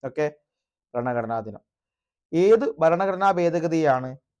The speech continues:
ചെറു ഭരണഘടന അല്ലെങ്കിൽ മിനി കോൺസ്റ്റിറ്റ്യൂഷൻ എന്ന് വിളിക്കുന്നത്? ഏതാണ്? നമുക്കറിയാം, ഓപ്ഷൻ സി, നാൽപത്തിരണ്ടാം ഭരണഘടനാ ഭേദഗതി.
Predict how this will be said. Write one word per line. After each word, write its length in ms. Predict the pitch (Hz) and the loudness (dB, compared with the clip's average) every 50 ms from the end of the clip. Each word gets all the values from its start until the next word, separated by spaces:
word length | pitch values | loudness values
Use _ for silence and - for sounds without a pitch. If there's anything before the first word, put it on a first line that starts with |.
| _ _ - | _ _ -2
ചെറു 240 | 202 202 214 262 262 214 | 0 2 2 2 2 4
ഭരണഘടന 420 | 185 175 170 170 165 156 151 160 160 - - | 4 4 4 2 0 0 0 -2 -4 -4 -4
അല്ലെങ്കിൽ 280 | 147 151 147 147 156 - - 160 | -4 -4 -2 -4 -6 -8 -8 -8
മിനി 220 | 160 165 170 185 196 202 - - - | -6 -4 -4 -4 -6 -6 -8 -6 -4
കോൺസ്റ്റിറ്റ്യൂഷൻ 680 | 147 156 156 147 - - 156 147 160 156 151 - 151 - 139 | -2 -2 -2 -4 -8 -14 -12 -8 -8 -8 -8 -10 -12 -12 -10
എന്ന് 140 | 135 135 127 | -8 -8 -6
വിളിക്കുന്നത്? 420 | 131 127 123 127 127 127 120 120 120 - - _ - 131 | -6 -6 -6 -8 -8 -8 -8 -10 -10 -12 -12 _ -4 0
ഏതാണ്? 280 | 131 139 131 131 131 131 135 - _ | 2 2 2 2 0 -6 -10 -12 _
നമുക്കറിയാം, 460 | - 123 127 - 127 127 135 160 208 - - _ _ _ _ _ 127 123 | -10 -10 -4 -2 -2 0 2 2 0 -2 -4 _ _ _ _ _ -8 -8
ഓപ്ഷൻ 260 | 117 - - 131 127 120 | -8 -8 -10 -10 -10 -10
സി, 120 | - 190 - - - - 123 | -10 -10 -10 -10 -10 -8 -6
നാൽപത്തിരണ്ടാം 880 | 120 123 123 120 - 127 113 - 131 120 117 117 117 113 120 117 117 117 120 | -4 -4 -6 -6 -10 -12 -10 -8 -6 -6 -6 -6 -6 -4 -4 -4 -4 -4 -6
ഭരണഘടനാ 420 | 113 110 117 117 113 110 113 117 110 117 | -8 -6 -8 -8 -8 -8 -8 -8 -8 -8
ഭേദഗതി. 320 | 117 113 117 120 113 - | -10 -10 -12 -12 -14 -16